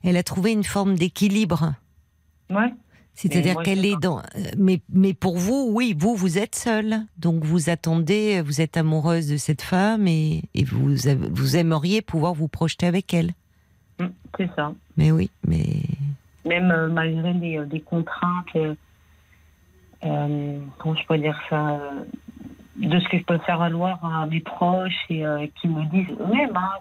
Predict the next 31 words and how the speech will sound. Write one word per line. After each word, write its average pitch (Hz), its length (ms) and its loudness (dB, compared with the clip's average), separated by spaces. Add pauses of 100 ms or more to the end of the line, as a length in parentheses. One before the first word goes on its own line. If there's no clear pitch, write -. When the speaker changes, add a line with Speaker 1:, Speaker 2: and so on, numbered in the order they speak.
(120)
Speaker 2:
que, 170 60 -8
euh, 147 600 -2 (220)
qu'il, 151 80 -10 (180)
qu'il - 420 -14
faut 156 120 0
que - 120 -4
je 160 60 -4
m'en 147 140 0
détache 185 480 0 (100)
et, 156 220 -2
euh, 139 80 -4
d'aller 147 260 -4
voir 143 220 -6
ailleurs. 208 420 0 (680)
J'ai 147 120 0
Speaker 1:
Oui. 196 140 4
Speaker 2:
quand 165 140 0
même 240 220 0 (260)
beaucoup 202 320 -2
de 170 100 -4
mal 196 180 0
à 175 100 -2
le 147 80 -6 (100)
faire - 140 0 (100)
parce 151 240 -8
que 208 160 0
je 143 100 -4 (280)
sens 302 200 2 (140)
qu'il 185 220 0
y 170 60 -4
a 170 160 -2